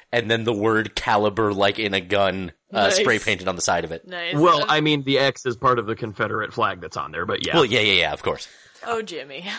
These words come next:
Speaker 2: <laughs>
Speaker 3: Oh, Jimmy. Okay. <laughs> So we can't, we need our, 'cause then we'd be stuck here if that didn't work.
Speaker 2: And your sweet
Speaker 1: Uh,
Speaker 2: ride would go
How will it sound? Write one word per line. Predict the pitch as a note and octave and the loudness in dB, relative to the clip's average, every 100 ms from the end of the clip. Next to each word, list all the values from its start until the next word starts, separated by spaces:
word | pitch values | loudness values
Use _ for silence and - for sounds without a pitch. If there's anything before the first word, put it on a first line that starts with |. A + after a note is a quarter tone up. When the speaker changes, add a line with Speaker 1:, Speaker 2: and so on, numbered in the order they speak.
| - - - | -12 -14 -10
Speaker 2:
<laughs> | B3 B3+ | -4 2
Speaker 3:
Oh, | D3+ E3 | 4 4
Jimmy. | - - F2+ - _ D#3 C#3 | 0 -20 -20 -20 _ -20 -2
Okay. | D3 A#2 A2 A2 - | 0 2 0 -2 -6
<laughs> | _ _ - F3+ D3+ C3+ - - F3+ | _ _ -20 -6 -4 -4 -8 -12 -2
So | C#3+ D3+ | 2 4
we | E3 | 2
can't, | F#3+ F3 D#3 | 2 0 2
we | E3 | 2
need | E3+ E3 | 4 4
our, | D#3+ D3+ C#3+ C3 - C3 | 4 4 2 -2 -10 -4
'cause | D#3 | -2
then | D#3+ G#3 | 0 0
we'd | G#3+ E3 | -2 0
be | D3+ | -2
stuck | - D3+ C3+ | 0 -2 -2
here | - A#2+ | 0 0
if | G#2+ G#2+ | 0 -2
that | G2+ | -4
didn't | A2+ G2+ D2 | -4 -6 -6
work. | G1+ G1+ - - _ _ _ _ _ _ _ | -4 -4 -8 -18 _ _ _ _ _ _ _
Speaker 2:
And | G#3 | -8
your | G#2 G2 | -2 2
sweet | F2+ E2+ E2+ E2+ | 2 4 2 2
Speaker 1:
Uh, | |
Speaker 2:
ride | F2 F3+ F3+ | 2 0 -2
would | E3+ E3 | -6 -8
go | E3 | -8